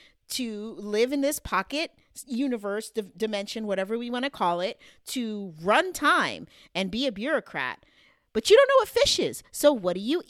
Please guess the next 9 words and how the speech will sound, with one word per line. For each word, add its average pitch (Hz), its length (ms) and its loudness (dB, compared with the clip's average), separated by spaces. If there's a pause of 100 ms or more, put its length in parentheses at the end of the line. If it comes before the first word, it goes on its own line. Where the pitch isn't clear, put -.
(120)
eat? - 140 -8
Are 202 60 0
you 190 120 -2
guys 175 240 0
all 170 140 -2
vegetarian? 190 800 -6
Are 220 80 -2
you 160 160 -4
vegan? 339 600 -4